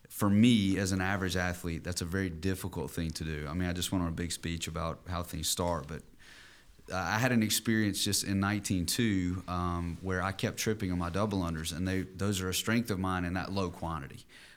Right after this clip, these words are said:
Like, man, okay, well, I can actually breathe through these things, and this is gonna be good for me, and I had a whole plan, and I tripped, I kid you not, six times in fifty double unders. I mean, it was over. The workout was over, and I knew it.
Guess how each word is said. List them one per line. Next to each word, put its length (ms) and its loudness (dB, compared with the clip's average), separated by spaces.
Like, 160 -10
man, 220 -2
okay, 260 -2
well, 120 -2
I 60 0
can 120 -4
actually 280 -4
breathe 300 -2
through 140 -4
these 260 -4
things, 420 0
and 80 -4
this 140 2
is 80 0
gonna 140 0
be 120 -6
good 220 0
for 140 -4
me, 420 0
and 160 -8
I 80 -4
had 180 2
a 40 0
whole 180 2
plan, 380 0
and 40 0
I 120 0
tripped, 500 -2
I 80 -4
kid 260 -2
you 100 0
not, 280 -2
six 340 0
times 380 -2
in 80 -4
fifty 320 -6
double 240 -6
unders. 340 -10
I 40 -4
mean, 140 6
it 40 8
was 120 6
over. 260 6
The 100 0
workout 360 2
was 120 -2
over, 280 2
and 140 2
I 100 4
knew 240 2
it. 120 -6